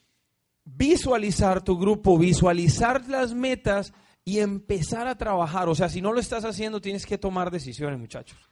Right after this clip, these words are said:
México va a ser una de las potencias mundiales de Amway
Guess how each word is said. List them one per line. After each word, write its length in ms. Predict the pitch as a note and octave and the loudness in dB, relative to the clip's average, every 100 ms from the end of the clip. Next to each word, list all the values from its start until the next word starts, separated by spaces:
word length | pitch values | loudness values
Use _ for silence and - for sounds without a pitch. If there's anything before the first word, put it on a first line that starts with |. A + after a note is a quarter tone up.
| _ _ _ _ _ | _ _ _ _ _
México 460 | C3+ G#3 B3+ - G#3 | -2 0 0 2 4
va 100 | F#3+ | 4
a 40 | |
ser 340 | G3+ A3+ B2 - _ _ | 6 4 2 -8 _ _
una 260 | - A3 A3 | -4 -2 -2
de 80 | G3+ | -2
las 200 | F3 - | -4 -4
potencias 880 | - D#3 G3+ G#3+ G#3 A#3+ A3+ - - | -2 -2 -2 -4 -4 -6 -8 -8 -8
mundiales 840 | D#3 E3 D#3+ F3 F#3 F#3+ F#3+ E3 | -2 -2 -2 -4 -2 -4 -6 -6
de 140 | C#3+ | -4
Amway 460 | C#3+ D#3+ B2+ G#2 F#2 | -4 -6 -6 -8 -10